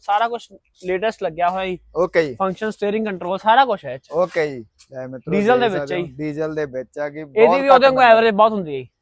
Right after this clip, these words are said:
Speaker 2: ਠੀਕ ਹੈ, ਇਹਦੀ ਵੀ ਐਵਰੇਜ ਫੁੱਲ ਆ ਗਈ ਬਈ। ਅਹ, ਟੱਚ ਸਕਰੀਨ ਲੱਗਿਆ ਹੋਇਆ ਹੈ ਨਾ ਬਈ।
Speaker 1: ਹਾਂਜੀ।
Speaker 2: ਠੀਕ ਆ ਬਈ, ਚੰਗੀ ਕਾਰ ਆ ਗਈ, ਲਾਏ ਲੂਏ ਵੀ ਬਈ ਕੰਪਨੀ ਵਾਲੇ ਲੱਗੇ ਹੋਏ
Speaker 1: ਕੰਪਨੀ
Speaker 2: ਨੇ।
Speaker 1: ਵਾਲੇ ਲਾਏ ਲੱਗੇ ਹੋਏ ਆ ਜੀ।
Speaker 2: ਓਕੇ
Speaker 1: ਤੇ
Speaker 2: ਜੀ।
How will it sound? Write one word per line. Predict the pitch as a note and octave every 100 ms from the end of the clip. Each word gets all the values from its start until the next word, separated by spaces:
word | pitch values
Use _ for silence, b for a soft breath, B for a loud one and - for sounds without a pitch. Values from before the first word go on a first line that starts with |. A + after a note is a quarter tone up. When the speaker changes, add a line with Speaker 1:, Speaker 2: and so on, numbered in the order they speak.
| -
Speaker 2:
ਠੀਕ | F#3+
ਹੈ, | E3+
ਇਹਦੀ | D#3 D#3+ G3+
ਵੀ | G#3
ਐਵਰੇਜ | F3+ E3+ F3 E3+
ਫੁੱਲ | E3+ D#3
ਆ | D#3+
ਗਈ | D#3+
ਬਈ। | F3 F#3
ਅਹ, | _ _ _ D#3+ E3
ਟੱਚ | D#3+ F3 -
ਸਕਰੀਨ | F3 F3 F3+ F3+
ਲੱਗਿਆ | D#3 D3
ਹੋਇਆ | D3
ਹੈ | D3+
ਨਾ | E3+
ਬਈ। | F3 F3 _ F#3
Speaker 1:
ਹਾਂਜੀ। | F#3 D#3 C#3
Speaker 2:
ਠੀਕ | C3 D3+ C3+ B2
ਆ | C3
ਬਈ, | C#3+
ਚੰਗੀ | D3+ E3 D#3+ E3+
ਕਾਰ | E3 D3 D3
ਆ |
ਗਈ, | D#3+ E3
ਲਾਏ | D#3 D3+ D3+
ਲੂਏ | D#3 D#3+
ਵੀ | E3
ਬਈ | F3
ਕੰਪਨੀ | E3+ D#3+ D3 D#3
ਵਾਲੇ | D#3 D#3
ਲੱਗੇ | C3+ - C#3+
ਹੋਏ | G#3+
Speaker 1:
ਕੰਪਨੀ | G#3+ A3+
Speaker 2:
ਨੇ। | A#3+
Speaker 1:
ਵਾਲੇ | A#3+
ਲਾਏ | G#3+ F#3 G#3
ਲੱਗੇ | G#3+ A3+
ਹੋਏ | A#3 A#3
ਆ |
ਜੀ। | A#3 G3 _ -
Speaker 2:
ਓਕੇ | D#3 - C#3
Speaker 1:
ਤੇ |
Speaker 2:
ਜੀ। | F#3+